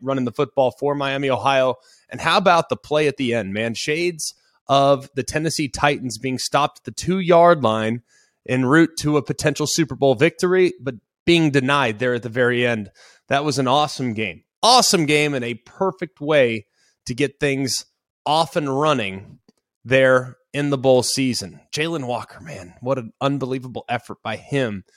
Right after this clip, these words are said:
the Miami, Ohio wide receiver. If that ball's thrown in front of him, I think he scores, <laughs> I might add. But ball was thrown just ever so slightly behind him. As a result, he was stopped at the two,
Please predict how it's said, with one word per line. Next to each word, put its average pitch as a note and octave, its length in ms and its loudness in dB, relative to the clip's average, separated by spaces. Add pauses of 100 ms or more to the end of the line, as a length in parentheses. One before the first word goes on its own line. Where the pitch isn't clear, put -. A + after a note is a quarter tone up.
(160)
the - 60 -8
Miami, C3 400 -2
Ohio A#2 340 -2
wide G#2+ 220 -4
receiver. G#2+ 520 -6
If - 120 -14
that G3+ 200 0
ball's E3+ 300 4
thrown D#3 240 0
in G#2 100 -6
front C3+ 240 -4
of D3 100 -2
him, E3 180 -4
I B2+ 80 -4
think B2+ 120 -4
he A#2 80 -10
scores, - 540 -12
<laughs> - 60 -20
I B2 100 -6
might C3 240 -4
add. B2 260 -2
But F3+ 240 2 (260)
ball E3+ 220 8
was F3+ 120 4
thrown F3+ 280 2
just - 260 -6
ever D4+ 260 2
so A#3 200 6
slightly F#3+ 420 4
behind D#3+ 380 2
him. E3 160 2 (420)
As C#3+ 220 4
a D3+ 60 -2
result, C3+ 400 2
he C3+ 80 -6
was B2 140 -6
stopped B2+ 280 0
at A2 80 -16
the A2+ 60 -8
two, A2+ 500 -4